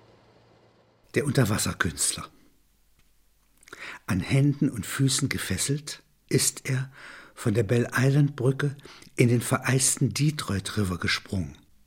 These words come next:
Das für ihn in das Eis gehackte Loch traf er.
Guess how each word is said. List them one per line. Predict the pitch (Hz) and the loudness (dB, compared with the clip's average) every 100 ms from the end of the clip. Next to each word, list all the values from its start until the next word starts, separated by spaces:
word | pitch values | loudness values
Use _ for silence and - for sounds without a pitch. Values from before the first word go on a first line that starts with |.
| _ _ _ _ _ _ _ _ _ _ _ _ - | _ _ _ _ _ _ _ _ _ _ _ _ -4
Das | 131 - | -2 2
für | 143 | 2
ihn | - 147 170 180 - - | 2 2 4 2 -4 -4
in | 117 | -2
das | 107 - 139 | 0 -2 0
Eis | 135 135 - | 0 0 -2
gehackte | 107 117 - - | -4 -4 -6 -6
Loch | 95 110 - | -6 -6 -8
traf | - - 78 - | -10 -8 -8 -8
er. | - - | -12 -14